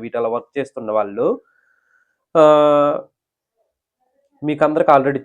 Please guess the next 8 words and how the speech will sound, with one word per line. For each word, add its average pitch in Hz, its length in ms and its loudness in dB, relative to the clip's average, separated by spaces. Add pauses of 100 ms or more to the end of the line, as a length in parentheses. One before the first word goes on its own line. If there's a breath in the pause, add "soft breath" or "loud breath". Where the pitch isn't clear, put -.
తెలుసు. 127 280 -8 (1500)
So 147 60 2 (460)
నేను 143 200 0
ఎంత 147 240 2 (880)
రిస్క్ 147 360 -8
తీసుకొని 175 480 -2
ముందుకెళ్తున్నాను. 113 680 -6 (400)
So 151 60 -4